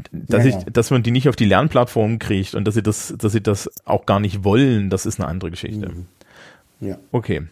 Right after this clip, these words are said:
Speaker 1: Apropos Lernplattform. Ach so, und wir haben noch einen
Speaker 2: Ja.
Speaker 1: Spiegelstrich.
Speaker 2: Wir haben noch einen Spiegelstrich. Das divok Doktorandinnen-Treffen.
Speaker 1: Mhm.
Speaker 2: Äh, also divok ist das digital implementierte, äh, implementierte Online-Chaos, eine,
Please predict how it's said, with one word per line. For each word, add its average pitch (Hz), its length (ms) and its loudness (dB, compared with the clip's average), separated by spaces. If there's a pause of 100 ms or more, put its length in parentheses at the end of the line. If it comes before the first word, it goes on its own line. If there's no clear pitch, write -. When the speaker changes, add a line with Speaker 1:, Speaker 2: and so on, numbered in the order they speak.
(120)
Speaker 1:
Apropos 175 460 0
Lernplattform. 113 800 -2 (1400)
Ach - 60 -4
so, - 80 2
und 151 80 4
wir 135 80 4
haben 175 80 2
noch 175 140 0
einen 139 120 -2
Speaker 2:
Ja. 123 40 0
Speaker 1:
Spiegelstrich. 127 540 -2 (320)
Speaker 2:
Wir 92 280 -10
haben 139 80 -2
noch 208 120 2
einen 185 120 2
Spiegelstrich. 180 480 0
Das 117 220 -6
divok 151 320 0
Doktorandinnen-Treffen. 165 1400 0 (260)
Speaker 1:
Mhm. 123 400 -4
Speaker 2:
Äh, 135 540 2 (640)
also 117 200 -4
divok 165 600 0
ist 151 480 -4
das - 300 0
digital 143 440 0
implementierte, 147 560 0
äh, 135 320 -2
implementierte 139 800 0
Online-Chaos, 175 960 0
eine, 123 420 2